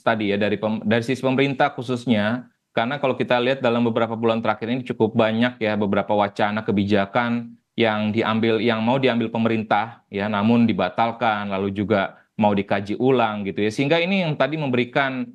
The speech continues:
eh, apa namanya, dampak yang, eh, cukup negatif tadi pada kekhawatiran confidence level dari konsumen sendiri. Dan juga terkait dengan, apa namanya, ya, e-, evaluasi ataupun,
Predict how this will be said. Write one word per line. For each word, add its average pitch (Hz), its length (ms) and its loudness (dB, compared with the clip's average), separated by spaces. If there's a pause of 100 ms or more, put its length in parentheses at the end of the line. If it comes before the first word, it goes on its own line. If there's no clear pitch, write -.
(300)
eh, 127 400 2
apa 120 240 -2
namanya, 139 400 0
dampak 127 320 -4
yang, 113 560 -2
eh, 110 240 0
cukup - 400 0
negatif 131 400 2
tadi 110 240 0
pada 107 640 0
kekhawatiran 117 640 0
confidence 117 560 0
level 113 320 0
dari 107 400 2
konsumen 113 400 0
sendiri. 123 560 0 (240)
Dan 113 240 2
juga 113 320 2
terkait 117 480 -2
dengan, 107 720 -2
apa 104 320 0
namanya, 120 560 0
ya, 110 180 0 (640)
e-, 104 120 -2 (120)
evaluasi 123 560 2
ataupun, 110 640 0